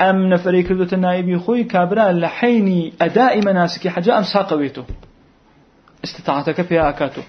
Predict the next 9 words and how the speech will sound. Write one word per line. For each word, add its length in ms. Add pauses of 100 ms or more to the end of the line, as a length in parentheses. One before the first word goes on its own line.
(220)
مەسەڵەن، 400
فەلەج 300
بۆ 120
یەک 120
کەڕەتە 280
خاسەوێتەوە، 460
هەرچی. 220 (880)
ئا 100 (120)
چی 100